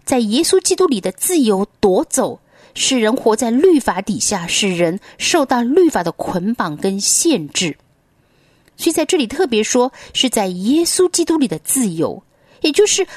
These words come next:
不再受律法字句跟礼仪的约束，束缚，而享受顺从圣灵的自由，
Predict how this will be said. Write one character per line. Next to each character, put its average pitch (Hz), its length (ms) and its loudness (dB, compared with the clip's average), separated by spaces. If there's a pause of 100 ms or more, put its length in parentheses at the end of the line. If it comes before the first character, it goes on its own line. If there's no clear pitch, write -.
(120)
不 320 120 0
再 427 220 0
受 370 300 2
律 381 320 4
法 208 420 -4
字 381 280 0
句 269 220 -4
跟 277 280 2
礼 247 160 4
仪 185 240 -6
的 233 100 4
约 302 320 2
束， - 400 0 (400)
束 - 380 2
缚， 208 340 -2 (260)
而 220 440 0 (180)
享 175 340 -2
受 233 400 0 (200)
顺 339 420 0
从 180 260 -4
圣 311 360 2
灵 170 100 -2
的 156 80 -4
自 170 240 -4
由， 151 240 -2